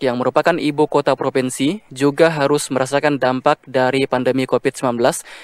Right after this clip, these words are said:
atau yang lebih dikenal dengan virus corona. Akibat dari menyebarnya wabah virus corona ini, sejumlah usaha mikro kecil menengah, diantaranya sektor kuliner,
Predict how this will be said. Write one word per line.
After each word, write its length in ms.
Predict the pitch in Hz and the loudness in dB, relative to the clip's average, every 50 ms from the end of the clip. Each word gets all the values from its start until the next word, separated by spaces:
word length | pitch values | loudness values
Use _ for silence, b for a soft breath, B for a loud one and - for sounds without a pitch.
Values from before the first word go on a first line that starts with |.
| B B | B B
atau 320 | B - 131 139 - 160 165 | B 0 0 2 4 4 4
yang 160 | 165 151 147 | 4 4 2
lebih 240 | 143 135 139 139 - | 0 0 0 0 0
dikenal 400 | - 139 135 147 156 160 156 143 | 0 0 2 4 4 4 2 2
dengan 320 | 135 131 127 123 123 120 | 0 0 0 -2 -2 -2
virus 320 | - 127 127 127 131 123 - - | -2 0 0 0 0 -2 -2 0
corona. 400 | - 127 127 139 156 139 117 - - - _ b b b b b b b b b b b b b | 2 4 4 4 4 2 0 -2 -12 -20 _ b b b b b b b b b b b b b
Akibat 400 | 120 127 - 135 131 147 160 - | -6 -4 -2 0 2 2 2 2
dari 400 | - 135 139 135 135 131 135 131 | 2 0 2 2 4 4 4 2
menyebarnya 560 | 135 131 131 127 123 139 143 147 160 160 156 | 2 2 2 2 2 2 4 4 4 6 6
wabah 320 | 147 139 135 131 139 139 - | 6 4 4 4 0 -2 0
virus 320 | - 131 131 139 135 - | 0 2 2 2 0 -2
corona 400 | - - 131 127 131 131 123 110 | 0 0 2 2 2 2 2 0
ini, 320 | 113 117 123 143 190 220 | 0 0 -2 -2 -4 -4
sejumlah 640 | - - - 143 131 143 156 156 165 165 165 175 - | -8 -8 -6 -6 -2 0 0 2 4 4 4 4 2
usaha 320 | - 147 - - 151 143 143 | -2 -2 -2 0 0 0 2
mikro 400 | 139 147 147 - - 190 190 180 | 2 0 0 2 2 2 2 4
kecil 320 | - 170 - 156 156 143 | 2 -2 0 2 2 2
menengah, 480 | 143 139 143 139 123 123 139 175 180 160 | 4 2 2 2 2 2 0 0 -2 -2
diantaranya 560 | 117 120 123 127 117 131 123 127 127 135 135 | -2 -2 -2 0 0 0 0 2 2 0 -2
sektor 480 | 131 - 135 - _ _ - 135 131 | -2 -2 -4 -4 _ _ 2 2 2
kuliner, 480 | 127 - 135 131 123 117 120 - 233 - | 2 2 2 2 2 4 4 2 2 -2